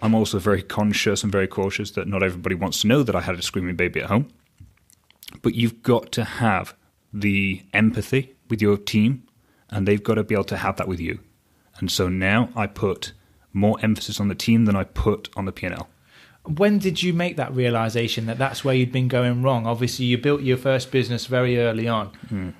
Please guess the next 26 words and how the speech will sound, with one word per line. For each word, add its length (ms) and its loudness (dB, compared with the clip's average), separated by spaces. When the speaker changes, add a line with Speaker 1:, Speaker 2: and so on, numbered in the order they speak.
Speaker 2:
You 100 0
said 300 0
that 180 0
that's 320 -2
where 120 2
you 140 -2
went 220 0
wrong. 300 0
Was 140 -2
that 180 -2
sort 160 -4
of 100 -4
an 80 0
early, 400 0
early 240 2
realization, 720 0
or 80 2
is 100 0
that 180 0
now 280 2
as 180 0
you 80 2
look 240 -2
back 420 -2
after 320 -4
your 280 0